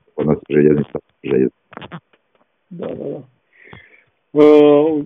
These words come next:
Speaker 2: ajde, ovaj, ajmo mi na temu koja će biti zavrlo zanimljiva, ovaj,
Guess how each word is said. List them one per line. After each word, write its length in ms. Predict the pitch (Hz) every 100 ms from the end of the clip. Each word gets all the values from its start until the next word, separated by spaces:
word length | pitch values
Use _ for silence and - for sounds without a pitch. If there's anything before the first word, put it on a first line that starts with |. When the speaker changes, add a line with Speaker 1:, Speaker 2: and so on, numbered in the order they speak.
| - - - - -
Speaker 2:
ajde, 320 | 160 185 185 185
ovaj, 300 | 160 160 156 151 151 170
ajmo 200 | 185 196
mi 120 | 196
na 120 | 170
temu 380 | - 170 175 180
koja 220 | - 143
će 120 | 139
biti 180 | 139 151
zavrlo 340 | 147 151 135 123
zanimljiva, 540 | 127 131 135 135 135
ovaj, 420 | 123 120 127 135